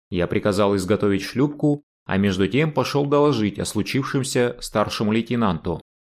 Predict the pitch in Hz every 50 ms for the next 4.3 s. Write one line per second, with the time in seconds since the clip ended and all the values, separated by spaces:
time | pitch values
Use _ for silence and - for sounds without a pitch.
0 | _ _ _ _ _ _ - 92 92 92 90 87 92 87 - 101 98 95 104 117
1 | 135 139 131 - - 127 120 117 117 - 117 110 - - 104 85 78 76 - -
2 | _ _ _ _ _ _ _ _ - 87 85 92 98 101 95 95 104 101 101 -
3 | 120 107 101 104 101 101 104 107 107 107 - - 139 131 120 123 123 123 127 -
4 | - 143 117 98 87 78